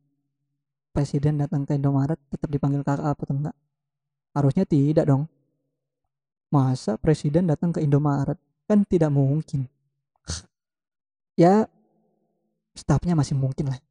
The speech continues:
Staf sus. Oke,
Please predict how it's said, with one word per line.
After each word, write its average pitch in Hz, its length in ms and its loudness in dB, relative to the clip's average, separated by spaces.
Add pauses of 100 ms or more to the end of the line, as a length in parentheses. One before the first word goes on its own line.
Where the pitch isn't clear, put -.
(840)
Staf - 240 -4
sus. - 320 -6 (1600)
Oke, 175 420 10